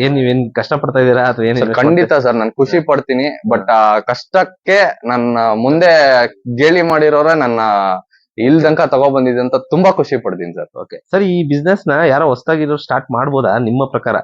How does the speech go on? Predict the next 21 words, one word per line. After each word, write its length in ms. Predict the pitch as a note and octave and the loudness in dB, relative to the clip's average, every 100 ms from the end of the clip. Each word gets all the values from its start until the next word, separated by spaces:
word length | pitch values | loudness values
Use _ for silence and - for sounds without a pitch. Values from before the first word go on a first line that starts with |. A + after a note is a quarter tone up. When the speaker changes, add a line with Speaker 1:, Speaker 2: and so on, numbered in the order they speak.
| - - | -8 -4
Speaker 1:
ಯಾರೋ 160 | - | 0
Speaker 2:
ಖಂಡಿತ 160 | F#3+ G3 | 0 2
ಮಾಡ್ಬೋದು 440 | E3+ C3 G#2+ G#2+ | 0 0 0 -2
ಸರ್. 180 | F2+ F#2 | -2 -4
Speaker 1:
ಹ್ಮ್. 180 | F#2+ A#2 | -4 -4
Speaker 2:
ಹಂಡ್ರೆಡ್ 420 | F#2+ F#2+ A2 B2+ | -4 -4 -2 -2
ಪರ್ಸೆಂಟ್ 360 | B2+ B2 B2+ G#2+ | -2 -2 -2 0
ಆ 180 | G#2 G#2+ | 0 0
ಸಪೋರ್ಟ್ 400 | A2+ A2+ C#3 B2+ | -2 -4 -4 -4
ನಮ್ಮ, 140 | G#2+ G#2+ G#2 G2 G2+ | -8 -6 -8 -8 -6
ನಮ್ಮ 400 | G#2 A2 A2 G#2+ G2 F#2+ | -6 -6 -4 -2 -2 -2
Speaker 1:
ಹ್ಮ್. 360 | - - G#2 | -8 -4 0
Speaker 2:
ಕೈಯಲ್ಲಿ 260 | A#2 C3+ B2 | 2 2 0
ಇದ್ದೇ 160 | A2+ | 0
ಇರುತ್ತೆ. 360 | C3+ A#2+ G2+ A2+ | 2 2 2 0
Speaker 1:
ಹ್ಮ್. 340 | A2 G#2 F#2 F#2+ | -2 -6 -14 -8
Speaker 2:
ನಾನು 640 | A2 C3+ F3 F3 F3+ - B2 | -2 0 2 0 -2 -2 0
ಒಂದ್ 220 | C#3 D3+ | 2 0
ಹೇಳಕ್ 240 | C#3+ C#3+ | 0 -4
ಇಷ್ಟಪಡ್ತೀನಿ. 880 | A2+ A#2 A2 G2+ A#2 B2+ B2+ - _ - | -6 -6 -6 -6 -6 -6 -8 -16 _ -4
ಇವಾಗ 280 | B2 D3 | 0 2